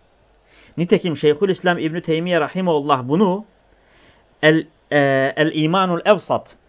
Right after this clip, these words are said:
adlı eserinde beş madde halinde açıklamıştır. Diyor ki Rahimullah, bu açıklamaya göre, bu açıklamaya şöyle bir soru yöneltilebilir. Şeyhülislam İbn Teymiye diyor, bu açıklamaya şöyle bir soru yöneltilebilir.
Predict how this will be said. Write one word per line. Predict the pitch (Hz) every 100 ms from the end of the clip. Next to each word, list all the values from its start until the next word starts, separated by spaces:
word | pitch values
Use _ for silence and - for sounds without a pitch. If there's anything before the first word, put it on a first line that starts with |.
| _ _
adlı | 147 147 185
eserinde | 165 - 170 165 160 190 123
beş | 214 220 170
madde | 165 151 151
halinde | 156 151 143 143
açıklamıştır. | 123 - 110 104 - - - - _ _ _ _ _ _ _ _ _ _ _ _ _ 139
Diyor | 185 294
ki | 214
Rahimullah, | 160 147 139 123 117 127 120 - _ _ _ _ _ _ _ _ _ -
bu | 127 240 -
açıklamaya | 190 190 180 165 170 170 170 143
göre, | 170 170 156 - _ _ _
bu | 131 202
açıklamaya | 185 - - 160 160 202
şöyle | 185 196 208 160
bir | 208 214 - _ -
soru | - 160 208
yöneltilebilir. | 156 147 143 160 185 143 104
Şeyhülislam | - 143 135 147 127 139
İbn | 131
Teymiye | 123 120 123 110
diyor, | 101 123
bu | 151
açıklamaya | 151 - 135 123 113
şöyle | 196 196 156
bir | 170
soru | - 151 180
yöneltilebilir. | 156 139 127 139 117 101